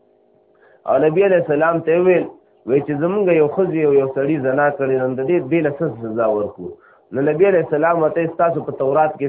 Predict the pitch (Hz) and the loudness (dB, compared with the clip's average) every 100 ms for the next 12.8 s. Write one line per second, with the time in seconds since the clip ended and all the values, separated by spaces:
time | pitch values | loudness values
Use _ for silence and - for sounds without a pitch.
0 | 139 165 127 104 95 87 - _ _ _ | -4 -2 -2 -4 -8 -12 -18 _ _ _
1 | _ _ - 135 151 165 - 170 170 156 | _ _ -4 0 2 2 2 0 2 -2
2 | 143 - _ - 127 147 147 156 175 190 | -4 -12 _ -8 -4 -2 0 2 4 2
3 | 165 165 180 170 131 - _ _ - 127 | 2 2 2 2 -2 -6 _ _ -4 0
4 | 139 147 156 156 180 175 156 147 147 170 | 0 2 2 4 2 2 0 2 2 2
5 | 165 127 127 143 135 165 175 147 135 - | 0 -6 -6 -2 0 2 0 -2 -4 -6
6 | _ _ _ - 135 131 123 135 185 190 | _ _ _ -4 -2 0 0 2 2 2
7 | 180 135 139 165 170 165 143 143 151 185 | 0 0 0 0 0 -4 -2 -2 0 0
8 | 202 196 _ _ 143 139 147 139 139 139 | 0 -6 _ _ -6 -2 -2 0 2 2
9 | 135 143 143 139 131 143 175 151 117 120 | 0 -2 -2 -2 0 2 2 2 2 2
10 | 127 120 110 92 - _ 113 127 143 151 | 0 0 -6 -10 -12 _ -6 0 2 2
11 | 185 160 170 170 160 143 139 143 160 180 | 2 2 2 0 2 0 0 0 0 0
12 | 170 165 147 139 135 131 165 165 | 0 0 0 0 2 2 0 -2